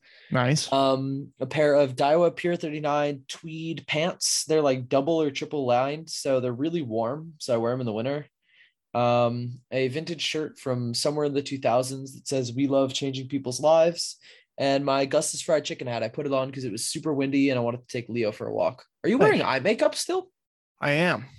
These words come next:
Speaker 2: Do you not have makeup wipes?
Speaker 1: I just have been busy since this morning. I haven't had time to,
Speaker 2: <laughs>
Speaker 1: haven't had time to
Speaker 2: What,
Speaker 1: take my guy liner
Speaker 2: what,
Speaker 1: off.
Speaker 2: what have you, <laughs> what have you done today in that makeup?
Speaker 1: Uh, I went to the grocery store to try and buy
Speaker 2: In the
Speaker 1: Halloween
Speaker 2: makeup?
Speaker 1: candy. They were out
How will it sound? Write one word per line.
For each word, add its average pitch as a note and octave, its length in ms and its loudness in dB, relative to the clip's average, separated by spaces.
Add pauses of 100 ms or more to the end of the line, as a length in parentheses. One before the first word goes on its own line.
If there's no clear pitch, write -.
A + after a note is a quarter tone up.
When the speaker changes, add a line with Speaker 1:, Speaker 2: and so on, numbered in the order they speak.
(560)
Speaker 2:
Do E3+ 80 -4
you F#3 60 0
not A3 140 4
have C4 120 2
makeup E3+ 320 0
wipes? F4+ 340 -2 (460)
Speaker 1:
I D3 80 2
just C#3+ 300 0
have D3 160 2
been C#3 140 4
busy C3 420 2
since - 600 -6
this B2+ 160 -6
morning. B2+ 440 -2
I - 40 -6
haven't A#2 220 -6
had A#2 160 0
time A#2 220 4
to, A2+ 220 2 (380)
Speaker 2:
<laughs> - 20 2 (680)
Speaker 1:
haven't A3+ 140 2
had B2 120 -6
time C3+ 200 0
to C3 60 -2
Speaker 2:
What, - 100 6
Speaker 1:
take C#3+ 80 4
my C3+ 100 4
guy B2+ 240 4
liner B2 160 4
Speaker 2:
what, F#2+ 80 6
Speaker 1:
off. - 360 -6
Speaker 2:
what G3 160 6
have G#3+ 140 8
you, G3 80 0
<laughs> - 160 -6
what D#3 100 2
have A3 180 2
you A#3 100 0
done F3 300 4
today C#3+ 240 4
in B2 80 -2
that A#2+ 160 -4
makeup? C3+ 340 -4 (640)
Speaker 1:
Uh, - 20 0
I D3 640 4
went D3 220 2
to F3+ 60 0
the E3+ 60 -4
grocery D3 320 0
store D3 460 -2
to - 80 -16
try C#3 160 -2
and C3+ 80 -2
buy C3+ 100 4
Speaker 2:
In E3 60 4
the F#3 80 8
Speaker 1:
Halloween G#3+ 200 4
Speaker 2:
makeup? E3+ 280 6
Speaker 1:
candy. D#3 260 -2
They C3+ 220 0
were C3 120 2
out C3 340 0